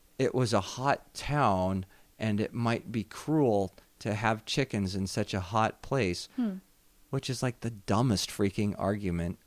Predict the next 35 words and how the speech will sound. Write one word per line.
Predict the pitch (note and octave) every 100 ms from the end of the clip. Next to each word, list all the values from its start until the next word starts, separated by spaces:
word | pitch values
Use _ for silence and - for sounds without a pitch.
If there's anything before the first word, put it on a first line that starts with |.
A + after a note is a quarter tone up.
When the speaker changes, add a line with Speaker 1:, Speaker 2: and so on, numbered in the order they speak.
| _
Speaker 2:
Hmm. | B3 F#3+ -
Speaker 1:
you | - G#2+
know, | F2 E2+ F#2 _ _
because | F#2 - F#2+ - - _ _ _ _ -
I, | - - - - _
what | A2+ G2+ F2
is | F2 F#2
it, | -
Death | - G2+ -
Valley? | F#2+ G2 C#3 D3+ C3+ -
I | F#2+
mean, | F#2+ F#2 F#2 F2+ A#3 A#3 - -
Speaker 2:
<laughs> | - D#4+ - D4+
Speaker 1:
probably | - C4 A2+ B2+ A#2 G#2+
not. | G2 B2 A#2+ A2 - _
W-, | - A2
Speaker 2:
Yeah. | G3+ F#3+ F3+ - -
Speaker 1:
I, |
I | A#2
don't | A#2 -
remember | A2 A#2 A2 G2
where | G2 F#2+
it | -
Speaker 2:
I |
mean, | - A2+
Speaker 1:
was. | C4
Speaker 2:
as | G#3+ G3+
a |
good | F#3+ G3+ A3 G#3 G3
caretaker | - A3 G#3+ G#3 F#3+ F#3+ F#3+ F#3
of | F3+
a | F3+ F3 F3
animal, | G#3 A#3 F#3 F3+ F3+
you | F3+ G3
can | G#3 F#3+ F#3 F3+ E3+